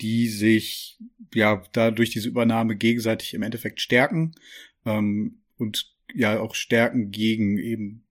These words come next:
ja, beispielsweise Tencent, äh, aus China, die ja aktuell auch auf Einkaufstour sind, ähm, muss man ja da auch mal sagen. Zwar bisher in einem kleineren Rahmen, aber es ist, ähm,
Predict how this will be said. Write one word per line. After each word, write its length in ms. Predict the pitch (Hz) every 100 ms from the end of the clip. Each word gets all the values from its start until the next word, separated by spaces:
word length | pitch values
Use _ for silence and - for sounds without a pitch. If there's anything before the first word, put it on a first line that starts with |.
| -
ja, 180 | 110 98
beispielsweise 560 | - 104 - 107 101
Tencent, 540 | - 117 123 123 110 110
äh, 40 |
aus 720 | 95 101 101 98 95 - 98
China, 460 | - 127 135 131 131 - - -
die 80 | 107
ja 140 | 104
aktuell 340 | - - 120 98
auch 380 | 131 165 - -
auf 320 | 110 - -
Einkaufstour 760 | 95 104 110 - - 120 120
sind, 420 | 110 131 185 - _ _ _ -
ähm, 320 | 107 107 107
muss 160 | 107 -
man 120 | 107
ja 100 | 104
da 120 | 101
auch 200 | 92 113
mal 140 | 131 120
sagen. 480 | 123 123 127 127 - _ _
Zwar 340 | - - 107 107
bisher 300 | 110 - 113
in 80 | 113
einem 100 | -
kleineren 480 | 107 110 135 131
Rahmen, 440 | 123 127 131 131 123
aber 220 | 113 113
es 120 | 101
ist, 380 | 104 - - -
ähm, 480 | 120 113 113 117